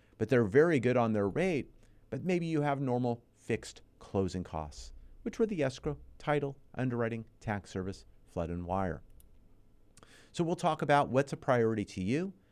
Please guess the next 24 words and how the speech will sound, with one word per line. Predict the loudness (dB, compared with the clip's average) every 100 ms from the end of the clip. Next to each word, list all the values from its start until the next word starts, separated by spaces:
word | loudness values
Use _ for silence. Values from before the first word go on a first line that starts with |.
| _ -6
and | -4
how | -2
much | 0 -2 -2
money | -2 0
we | 0 -2
can | -2 -6
save | -2 -2 -2
when | -4
it | -4
comes | -4 -4
to | -6
refinancing. | -6 -4 -2 -2 -4 -6 -10 -10 -16 _ _ -2
And | 0
when | 0
it | 0
comes | -2 -2
to |
purchasing, | -2 -2 0 -2 -2 -2
we | -2
need | 0 -2
to |
close | 0 0 2
on | -2
time. | -2 -4 -4